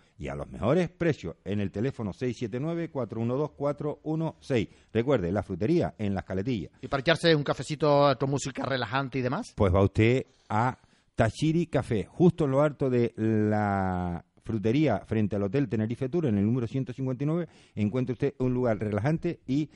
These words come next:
Speaker 1: un lugar tranquilo. Tachiri Café.
Speaker 2: Eh,
Speaker 1: Doscientos metros más
Speaker 2: allí,
Speaker 1: adelante.
Speaker 2: a-, allí le atiende Jorge y Conchi.
Speaker 1: Y Conchi.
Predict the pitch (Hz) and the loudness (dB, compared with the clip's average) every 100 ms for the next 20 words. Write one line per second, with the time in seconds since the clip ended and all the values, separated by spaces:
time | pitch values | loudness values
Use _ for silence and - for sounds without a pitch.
0 | - _ - 135 123 127 151 - - 117 | -20 _ -4 0 2 2 2 0 2 4
1 | 117 - 143 104 80 - - _ - _ | 4 2 2 2 0 -8 -20 _ -20 _
2 | _ _ 104 104 - 190 202 175 151 - | _ _ -2 -2 -2 -4 -2 -4 -4 -4
3 | 80 71 - _ _ _ _ - _ _ | -6 -10 -16 _ _ _ _ -20 _ _
4 | _ _ - 147 - 190 180 170 165 160 | _ _ 4 4 6 4 8 6 6 4
5 | 151 143 147 135 123 101 123 - 123 120 | 0 2 2 2 2 0 0 -4 -6 -4
6 | 123 117 123 117 127 127 127 123 - 131 | -4 -4 -6 -4 -6 -4 -6 -6 -6 -6
7 | 131 139 139 139 - 120 123 101 - - | -6 -6 -6 -8 -12 -10 -8 -8 -12 -12
8 | 101 101 82 | -6 -6 -8